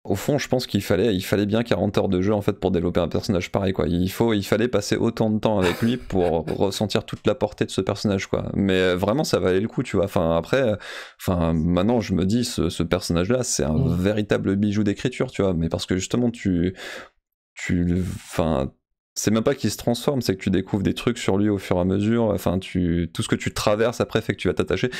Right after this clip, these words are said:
Speaker 1: Et au final, je le trouve
Speaker 2: Ouais.
Speaker 1: tellement charismatique, alors qu'au début,
Speaker 2: Ouais.
Speaker 1: franchement, j'en pensais rien. <laughs> Et c'est, euh... et, euh... et ouais, enfin, il y a des choses qui grandissent avec le temps que tu passes avec tes personnages aussi, quoi.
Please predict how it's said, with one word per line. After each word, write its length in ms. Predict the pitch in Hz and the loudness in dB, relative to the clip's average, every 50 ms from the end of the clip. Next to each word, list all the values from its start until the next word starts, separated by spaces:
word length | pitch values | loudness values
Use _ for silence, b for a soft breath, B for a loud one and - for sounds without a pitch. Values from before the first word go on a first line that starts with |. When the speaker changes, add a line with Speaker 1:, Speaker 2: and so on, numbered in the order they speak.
| B B B | B B B
Speaker 1:
Et 120 | - 95 95 | -2 0 0
au 20 | |
final, 340 | 98 - - 101 117 143 139 | 0 0 2 2 2 2 0
je 80 | 104 | 0
le 80 | 95 85 | -2 -2
trouve 200 | - 123 120 - | -2 -2 -4 -6
Speaker 2:
Ouais. 60 | - - | -6 -2
Speaker 1:
tellement 240 | - 143 143 139 139 | -2 -2 0 0 -2
charismatique, 600 | 135 - 131 113 110 - - 120 120 - - - | -2 0 0 0 0 0 -2 -2 -2 -2 -2 -2
alors 200 | 95 80 85 - | 0 0 -2 -4
qu'au 140 | - - 92 | -6 -6 -2
début, 320 | 87 101 101 117 156 185 | 0 0 0 0 0 0
Speaker 2:
Ouais. 120 | 160 139 143 B B B B B B B B | -2 -2 -6 B B B B B B B B
Speaker 1:
franchement, 420 | - - - - 101 - - - 117 | -16 -12 -8 -8 -6 -4 -4 -4 -4
j'en 160 | 104 92 87 | -2 -4 -6
pensais 300 | - - 92 - - - | -6 -6 -6 -4 -4 -2
rien. 260 | - 69 175 180 156 | -2 -2 0 0 0
<laughs> 480 | 135 127 - - 220 - 185 170 139 127 | 0 0 2 2 2 2 2 2 2 2
Et 140 | 117 107 | 2 0
c'est, 240 | 104 - - 98 95 | 0 0 0 2 2
euh... 160 | 92 - - - B 160 180 185 196 202 196 190 175 135 - | 4 2 2 2 B 0 0 0 -4 -4 -6 -6 -6 -4 -2
et, 60 | - | 0
euh... 540 | 92 92 87 80 87 71 67 73 73 76 73 - | 0 2 2 2 2 2 2 2 2 2 0 2
et 200 | - 90 92 85 | 2 2 2 4
ouais, 180 | 95 - - 151 131 113 95 92 - | 2 2 0 0 -2 -2 -4 -2 -2
enfin, 220 | - - - 92 92 | -2 -2 0 0 0
il 80 | 90 | 0
y 40 | 87 | 2
a 20 | 87 | 2
des 80 | 92 | 0
choses 180 | 92 - 139 139 | 0 0 0 0
qui 140 | - 110 98 | 0 0 2
grandissent 320 | 101 92 101 110 120 - | 2 2 2 0 0 0
avec 140 | 107 92 - | -2 0 0
le 80 | 90 | 0
temps 80 | - 110 104 | 0 0 -2
que 60 | - | 0
tu 80 | - 98 | -2 0
passes 220 | - 101 98 - | 0 0 0 0
avec 140 | 95 95 - | -2 0 0
tes 80 | - | -2
personnages 420 | - - 101 - - 98 98 92 98 | -2 -2 -4 -4 -2 -4 -2 -2 -2
aussi, 240 | 101 - - - - | -4 -2 -4 -6 -6
quoi. 180 | - - 98 | -6 -8 -8